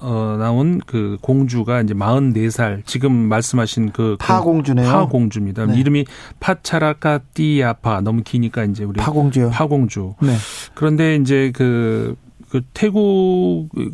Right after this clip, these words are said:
Speaker 1: 여러 나라 이제 장자 원칙이 있고 이제 아들 원칙이 있고 그렇지 않습니까? 태국은 장자 원칙이니까는
Speaker 2: 네.
Speaker 1: 장,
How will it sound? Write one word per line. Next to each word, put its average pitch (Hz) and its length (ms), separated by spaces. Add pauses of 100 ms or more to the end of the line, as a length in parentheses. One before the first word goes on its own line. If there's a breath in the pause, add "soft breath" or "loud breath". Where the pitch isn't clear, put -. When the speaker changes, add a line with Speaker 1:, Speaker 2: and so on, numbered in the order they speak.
(120)
Speaker 1:
여러 156 220
나라 139 400
이제 131 320
장자 156 720
원칙이 127 500
있고 123 180
이제 120 140
아들 113 320
원칙이 131 340
있고 120 120
그렇지 104 180
않습니까? 113 280
태국은 202 420
장자 131 340
원칙이니까는 117 580
Speaker 2:
네. 147 200
Speaker 1:
장, 135 800